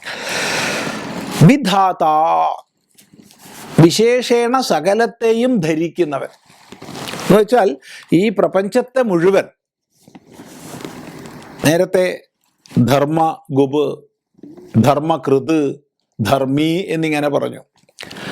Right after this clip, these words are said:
സകല പ്രപഞ്ച വ്യവസ്ഥകളെയും പരിപാലിക്കുന്നവൻ, അതേ അർത്ഥമാണ് വിധാത. സകല പ്രപഞ്ച വ്യവസ്ഥകളെയും വിശേഷേണ ധരിക്കുന്നവൻ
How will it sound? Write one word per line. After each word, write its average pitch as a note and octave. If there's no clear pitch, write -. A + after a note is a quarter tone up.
സകല G3+
പ്രപഞ്ച G3+
വ്യവസ്ഥകളെയും G#3
പരിപാലിക്കുന്നവൻ, E3
അതേ D#3+
അർത്ഥമാണ് G#3
വിധാത. D#3
സകല G3+
പ്രപഞ്ച F#3
വ്യവസ്ഥകളെയും D#3+
വിശേഷേണ F3
ധരിക്കുന്നവൻ C3+